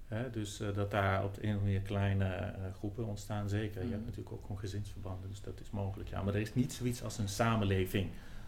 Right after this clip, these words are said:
Speaker 1: zoals, eh, Locke dat wel zou, eh, stellen. Dus buiten het niveau van de staat is er geen samenleving mogelijk. Is er geen nijverheid mogelijk, geen economie.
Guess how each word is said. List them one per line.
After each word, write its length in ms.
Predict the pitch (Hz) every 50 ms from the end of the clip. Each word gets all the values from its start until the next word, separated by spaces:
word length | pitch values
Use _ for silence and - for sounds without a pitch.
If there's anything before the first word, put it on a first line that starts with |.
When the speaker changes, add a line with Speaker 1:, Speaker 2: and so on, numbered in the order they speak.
| - -
Speaker 1:
zoals, 640 | - - - 107 104 104 98 95 98 98 98 - - -
eh, 140 | - 104 95 92 90
Locke 200 | 98 104 101 101
dat 200 | - 95 92 92
wel 280 | 101 101 98 95 95 90
zou, 360 | 92 95 90 85 85 82 - - - - - - - - - - - - - - - - - - -
eh, 120 | 107 95 92 87 87 85
stellen. 460 | - - - 110 95 85 82 80 - - - - - - - - -
Dus 260 | - 110 95 92 -
buiten 420 | - 113 110 117 135 131 - 127 117
het 100 | 110 101
niveau 320 | 113 104 101 110 107 98
van 100 | 98 101
de 60 | 95
staat 400 | 98 - - 113 117 123 120 - - -
is 200 | 127 120 117 -
er 80 | 110
geen 260 | - - 120 120 117
samenleving 720 | 113 - - 113 107 107 104 101 95 92 92 87 - 95 92 90
mogelijk. 480 | 90 85 85 82 - - 92 - - -
Is 180 | - 101 -
er 60 | -
geen 240 | 101 - 110 101 101
nijverheid 580 | 101 104 107 120 127 - 127 113 113 113 110 110
mogelijk, 440 | 110 107 107 107 104 - 107 110 - -
geen 200 | - 110 104 107
economie. 480 | 110 107 101 - 104 98 98 107 127